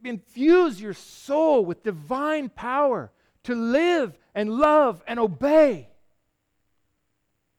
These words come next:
Oh, to tap into this book is to tap the very reaches of God's strength for you. The voice of the Lord is powerful.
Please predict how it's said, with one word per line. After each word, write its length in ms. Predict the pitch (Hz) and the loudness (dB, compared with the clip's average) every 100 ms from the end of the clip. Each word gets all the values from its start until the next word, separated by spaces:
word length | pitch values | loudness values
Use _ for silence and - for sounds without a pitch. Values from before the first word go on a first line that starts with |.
| _ | _
Oh, 220 | 196 202 | -12 -10
to 120 | 170 | -14
tap 340 | 160 202 180 - | -16 -14 -14 -10
into 340 | 277 294 214 | -10 -8 -10
this 240 | 135 120 - | -12 -20 -20
book 500 | 135 247 269 - _ _ _ _ _ _ _ _ - | -14 -10 -10 -10 _ _ _ _ _ _ _ _ -14
is 120 | 175 | -14
to 120 | - | -14
tap 360 | - - 240 - | -16 -10 -10 -8
the 80 | 214 | -8
very 340 | 233 226 202 - _ _ _ _ _ - | -4 -2 -2 -6 _ _ _ _ _ -14
reaches 640 | 190 320 302 - 247 190 | -2 2 0 -2 -16 -12
of 220 | 202 147 | -12 -10
God's 320 | 180 240 226 | -6 -4 -6
strength 560 | - - - 269 214 - _ _ | -8 -20 -10 -8 -8 -14 _ _
for 80 | 170 | -14
you. 380 | 180 294 247 147 _ _ _ _ _ _ _ _ _ _ _ _ _ _ _ _ _ - _ _ _ _ _ _ | -10 -10 -12 -16 _ _ _ _ _ _ _ _ _ _ _ _ _ _ _ _ _ -20 _ _ _ _ _ _
The 140 | 120 143 | -14 -4
voice 400 | 151 208 190 196 | 0 2 0 -6
of 80 | |
the 80 | 175 | -6
Lord 320 | 180 196 196 | 0 2 2
is 120 | 165 - | 0 -10
powerful. 760 | - - 214 196 147 - 113 | -16 0 2 2 0 -12 -20